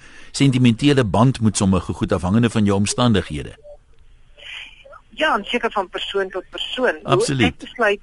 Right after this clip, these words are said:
Speaker 2: vir wie ek gee is, as ek verby 'n persoon loop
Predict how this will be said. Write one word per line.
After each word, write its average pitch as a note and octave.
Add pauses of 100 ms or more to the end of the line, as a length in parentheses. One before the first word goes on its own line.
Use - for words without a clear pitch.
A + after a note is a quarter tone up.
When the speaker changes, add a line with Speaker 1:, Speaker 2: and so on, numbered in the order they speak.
Speaker 2:
vir G3+
wie F#3+ (100)
ek A3 (140)
gee D3 (240)
is, D#3+ (420)
as G3
ek A3
verby G3
'n G3
persoon F#3
loop D3+